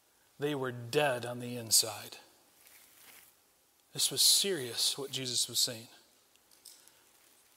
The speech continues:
Well, verse forty-five, one of the lawyers answered him, "Teacher, in saying these things, you insult us." Yep. And he said, "Woe to you lawyers also." He should have kept quiet.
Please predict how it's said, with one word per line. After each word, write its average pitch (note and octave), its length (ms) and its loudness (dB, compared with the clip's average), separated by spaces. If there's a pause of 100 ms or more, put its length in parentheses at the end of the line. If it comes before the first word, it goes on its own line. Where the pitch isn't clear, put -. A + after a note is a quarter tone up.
(640)
Well, C#3+ 300 6 (340)
verse D3+ 180 6
forty-five, C#3+ 680 2
one D3 120 0
of C#3+ 60 -4
the C3+ 60 0
lawyers C#3+ 440 2
answered D3 320 0
him, A#2 240 -8 (160)
"Teacher, F3+ 460 0 (580)
in F3+ 140 -4
saying A3 340 4
these F#3 180 0
things, F3+ 300 -2
you F3 100 -4
insult F3 440 2
us." - 320 -2 (720)
Yep. C#3+ 260 0 (2750)
And C#3 100 0
he E3 80 8
said, F#3 280 6
"Woe G3 380 6
to - 140 -2
you G3 200 -4
lawyers G3+ 420 0
also." F#3 400 -2
He C#3 160 -10
should C#3 180 -8
have A2+ 180 -14
kept B2+ 200 -4
quiet. G2+ 320 -6